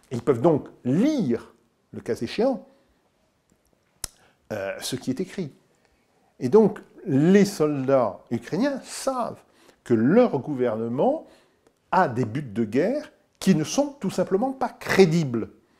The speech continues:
D'où un problème évident, euh, en termes de morale, euh, euh, de l'armée,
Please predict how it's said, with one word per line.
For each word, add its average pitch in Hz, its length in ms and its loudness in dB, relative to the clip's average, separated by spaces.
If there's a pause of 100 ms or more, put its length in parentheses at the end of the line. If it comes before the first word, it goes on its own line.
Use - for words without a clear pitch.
(1160)
D'où 165 360 -4
un 120 80 -2
problème 117 680 -2 (140)
évident, 117 680 -6 (540)
euh, 110 240 -4 (140)
en 113 80 -6
termes 139 300 -4
de 104 100 -6
morale, 123 600 0 (600)
euh, 107 840 -8 (360)
euh, 107 260 -4
de 110 160 2
l'armée, 117 600 0